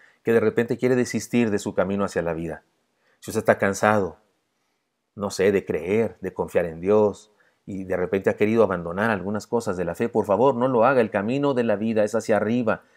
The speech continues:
al entendido. Esto es, es algo que el entendido, que el sabio sabe.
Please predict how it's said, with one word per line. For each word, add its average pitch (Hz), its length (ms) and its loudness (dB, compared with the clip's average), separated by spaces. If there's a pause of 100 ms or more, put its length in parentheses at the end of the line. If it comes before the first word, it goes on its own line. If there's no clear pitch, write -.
(180)
al 95 160 -6
entendido. 95 680 -2 (1040)
Esto - 320 -10
es, - 120 -10
es - 140 -6
algo 110 200 2
que 107 80 -2
el 104 60 2
entendido, 101 460 -2
que 95 80 -2
el 90 60 -4
sabio 107 360 0
sabe. 92 400 -4